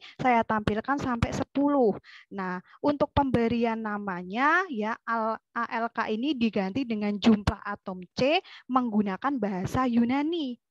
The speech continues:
Nah, bahasa Yunaninya satu itu met, ya, met. Nah, kalau C-nya itu ada satu, otomatis hanya kan ada empat, ya. Tadi sesuai dengan rumus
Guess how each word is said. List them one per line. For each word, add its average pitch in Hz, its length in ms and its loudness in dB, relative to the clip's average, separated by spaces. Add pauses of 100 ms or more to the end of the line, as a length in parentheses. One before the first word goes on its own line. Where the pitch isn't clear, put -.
(240)
Nah, 202 160 -4 (160)
bahasa 233 560 2
Yunaninya 269 640 2
satu 294 560 0
itu 240 240 -6
met, 214 400 -6 (480)
ya, 190 240 -6
met. 202 320 -2 (320)
Nah, 185 240 -6
kalau 226 320 4 (160)
C-nya 214 480 0
itu 196 160 -2
ada 196 240 2
satu, 277 560 2 (320)
otomatis 190 480 -4
hanya 202 240 0
kan 294 160 -6
ada 220 240 -2
empat, 196 320 -6
ya. 220 240 2
Tadi 190 320 -6
sesuai 202 480 -4
dengan 190 240 -6
rumus 196 400 -2